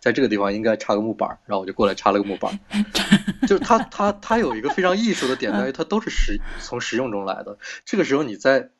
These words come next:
Speaker 1: 从它实用中这些点再撤回来说，我再做一个导视系统的话，啊，它其实是有机会能做得很好的。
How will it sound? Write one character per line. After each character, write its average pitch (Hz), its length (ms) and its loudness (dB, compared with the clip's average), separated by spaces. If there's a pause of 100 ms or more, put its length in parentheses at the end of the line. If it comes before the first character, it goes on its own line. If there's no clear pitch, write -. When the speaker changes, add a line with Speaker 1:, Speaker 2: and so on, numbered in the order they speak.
(100)
Speaker 1:
从 123 240 -8
它 170 200 4
实 - 200 -6
用 165 180 2
中 123 200 -2
这 120 80 2
些 117 100 2
点 - 400 -2
再 143 180 2 (220)
撤 151 260 6
回 98 140 -2
来 90 160 -6
说， 110 160 -2
我 92 140 -4
再 113 140 -2
做 127 200 2
一 107 60 0
个 104 80 -2
导 92 200 2
视 92 60 -8
系 - 140 -6
统 98 160 -10
的 - 60 -20
话， 90 240 -2 (420)
啊， - 120 -10
它 180 180 2
其 170 200 0
实 170 220 -2
是 - 180 0
有 110 140 2
机 127 160 -2
会 151 120 2
能 117 140 -4
做 135 160 -2
得 117 80 0
很 95 220 -4
好 - 180 -10
的。 135 120 -12